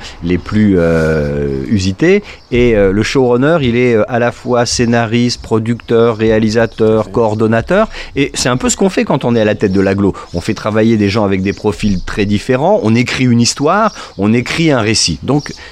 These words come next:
Speaker 1: si, euh, je suis, euh, showrunner territorial et, euh, que, euh, Ni-, euh, Nicolas, euh, me propose son scénario,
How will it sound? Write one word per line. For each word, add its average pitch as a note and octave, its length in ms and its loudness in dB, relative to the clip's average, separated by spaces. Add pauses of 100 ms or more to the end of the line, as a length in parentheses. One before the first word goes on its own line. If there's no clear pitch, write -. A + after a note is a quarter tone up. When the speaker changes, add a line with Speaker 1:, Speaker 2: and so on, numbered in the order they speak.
Speaker 1:
si, D#3+ 440 0
euh, G2+ 240 2
je G#2 140 0
suis, A#2+ 360 0
euh, F2+ 80 2
showrunner A#2+ 680 2
territorial A2 800 0 (240)
et, A2 240 2
euh, F#2 220 2
que, B2 120 -2
euh, F#2+ 640 4
Ni-, G2+ 320 0
euh, G2+ 100 0
Nicolas, A2 480 2
euh, F#2 60 2
me F#2+ 160 2
propose G#2 580 -2
son F#2+ 380 -4
scénario, A#2 600 2